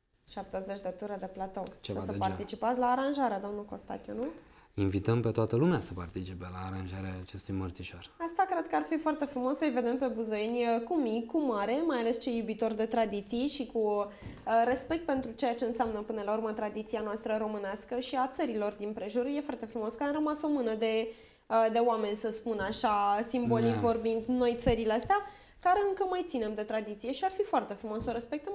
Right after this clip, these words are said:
Speaker 1: atâta timp cât, uh, mai rulează. Că uite ce se întâmplă, se acoperă imediat de, de comercial, de tot soiul de evenimente.
Speaker 2: Da.
Speaker 1: Uh, pe cincisprezece martie ne dorim să vedem treaba asta, dacă ține vremea cu noi,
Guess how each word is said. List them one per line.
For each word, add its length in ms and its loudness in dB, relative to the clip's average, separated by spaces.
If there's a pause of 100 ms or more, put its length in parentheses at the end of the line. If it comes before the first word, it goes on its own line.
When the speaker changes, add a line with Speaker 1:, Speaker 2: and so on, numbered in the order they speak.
(100)
Speaker 1:
atâta 220 -4
timp 260 -2
cât, 220 -6
uh, 60 0 (280)
mai 260 2
rulează. 580 4 (420)
Că 80 0 (160)
uite 200 0
ce 120 -4
se 140 -4
întâmplă, 420 -4
se 80 -2
acoperă 360 2
imediat 480 0
de, 440 -4
de 140 0
comercial, 680 0
de 340 -2
tot 180 -2
soiul 300 -4
de 80 -2 (240)
evenimente. 600 0
Speaker 2:
Da. 80 0 (400)
Speaker 1:
Uh, 460 4
pe 100 4
cincisprezece 640 0
martie 440 0 (280)
ne 80 2
dorim 320 2
să 180 -2 (240)
vedem 300 0
treaba 260 0
asta, 240 0
dacă 240 0
ține 300 -2
vremea 340 -2
cu 120 -2
noi, 360 0